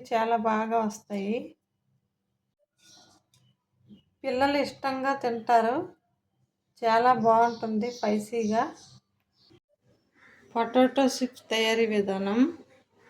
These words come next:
కళాయి పెట్టుకోవాలి, ఆయిల్ వేసుకోవాలి, పాత, పాత కళాయి పెట్టాలి,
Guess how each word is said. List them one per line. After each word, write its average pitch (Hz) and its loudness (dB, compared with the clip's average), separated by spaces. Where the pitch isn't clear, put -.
కళాయి 240 0
పెట్టుకోవాలి, 214 -2
ఆయిల్ 220 -2
వేసుకోవాలి, 202 -4
పాత, 233 2
పాత 240 -4
కళాయి 262 2
పెట్టాలి, 214 -2